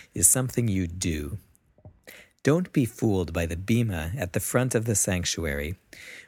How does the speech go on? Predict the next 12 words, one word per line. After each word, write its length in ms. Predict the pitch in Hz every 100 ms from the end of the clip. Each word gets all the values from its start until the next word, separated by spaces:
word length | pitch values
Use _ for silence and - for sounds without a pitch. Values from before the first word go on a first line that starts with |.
| -
We 120 | 135
are 60 |
not 200 | 139 190
presenting 560 | 196 - 101 110 110 95
a 60 | 87
service 500 | - 98 90 80 -
for 300 | - 113 107
you 420 | 76 73 73 85
or 180 | - 90
on 220 | 104 113
your 120 | 107 101
behalf. 640 | 90 76 76 71 76 -